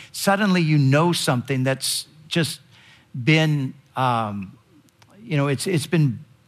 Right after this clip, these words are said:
blurry maybe at best, or in some ways it's just been completely, uh, just, you know,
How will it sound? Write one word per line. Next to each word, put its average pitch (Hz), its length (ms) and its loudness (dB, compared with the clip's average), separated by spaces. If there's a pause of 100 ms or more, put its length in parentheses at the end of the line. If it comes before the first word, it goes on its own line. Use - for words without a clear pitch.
(120)
blurry 151 580 2
maybe 131 380 0
at 113 240 -4
best, 139 440 0
or 139 160 -4
in 135 160 -6
some 175 280 -2
ways 127 240 -2
it's 127 100 -10
just - 160 -8
been 127 160 -6
completely, 135 920 -2 (580)
uh, - 240 -14 (220)
just, 135 260 -6 (460)
you 143 80 -2
know, 120 200 -4